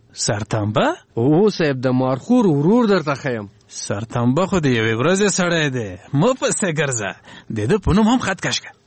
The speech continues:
Speaker 2: نو څوک به اعلان کړو؟
Speaker 1: غصب شوې مځکې له دوی سره دي که یې پلورلې دي؟
Speaker 2: صاحب، پلورلې دي.
Speaker 1: خو لاړ شي، هغه کسان پیدا کوي چې دغه د غصب مځکې اخیستې دي. له همدوی نه یو اوږد لیست جوړ کړي او اعلان یې کوي.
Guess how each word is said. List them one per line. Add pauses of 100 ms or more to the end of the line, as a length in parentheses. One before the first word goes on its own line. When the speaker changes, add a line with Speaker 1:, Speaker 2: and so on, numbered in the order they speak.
(100)
Speaker 2:
نو
څوک
به
اعلان
کړو؟ (320)
Speaker 1:
غصب
شوې
مځکې
له
دوی
سره
دي
که
یې
پلورلې
دي؟ (220)
Speaker 2:
صاحب، (100)
پلورلې
دي. (120)
Speaker 1:
خو
لاړ
شي،
هغه
کسان
پیدا
کوي
چې
دغه
د
غصب
مځکې
اخیستې
دي. (160)
له
همدوی
نه
یو
اوږد
لیست
جوړ
کړي
او
اعلان
یې
کوي.